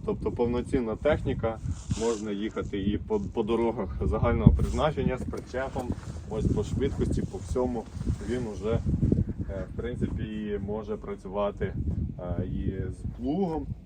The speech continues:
Він з культиватором, е, більшим, ніж, наприклад, той Шифенг може працювати, е, чи Ксінтай. Це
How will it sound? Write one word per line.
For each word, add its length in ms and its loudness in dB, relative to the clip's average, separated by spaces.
Він 200 -8
з 40 -16
культиватором, 880 8
е, 200 -4
більшим, 460 -2
ніж, 140 -6
наприклад, 480 0
той 140 2
Шифенг 540 0
може 240 -4
працювати, 720 -6
е, 120 0
чи 100 -6
Ксінтай. 580 -4
Це 160 -4